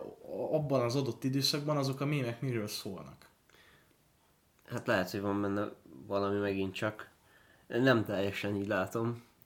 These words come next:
Speaker 2: Ö, szerintem a, az, hogy, ö, ha valaki benne van egy ilyen flowba, és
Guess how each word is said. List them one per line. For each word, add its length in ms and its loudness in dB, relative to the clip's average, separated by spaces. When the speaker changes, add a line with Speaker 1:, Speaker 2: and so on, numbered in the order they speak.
Speaker 2:
Ö, 320 2
szerintem 480 2
a, 340 2
az, 260 -2
hogy, 260 0
ö, 280 2
ha 140 -2
valaki 260 8
benne 220 8
van 120 6
egy 120 2
ilyen 160 2
flowba, 480 -2
és 260 -6